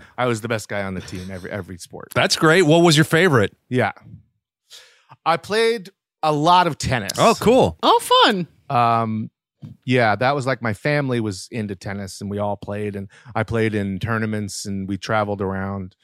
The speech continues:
Speaker 1: Um, I was on a traveling soccer team as a, as a, a youth as well. Um, but I,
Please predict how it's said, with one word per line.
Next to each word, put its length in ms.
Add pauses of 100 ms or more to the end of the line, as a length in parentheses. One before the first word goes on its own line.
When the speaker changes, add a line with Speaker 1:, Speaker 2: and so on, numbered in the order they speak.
(460)
Speaker 1:
Um, 560
I 60
was 140
on 100
a 60
traveling 480
soccer 400
team 400
as 260
a, 80 (300)
as 240
a, 160 (160)
a 80
youth 560 (520)
as 160
well. 480 (360)
Um, 720 (480)
but 120
I, 100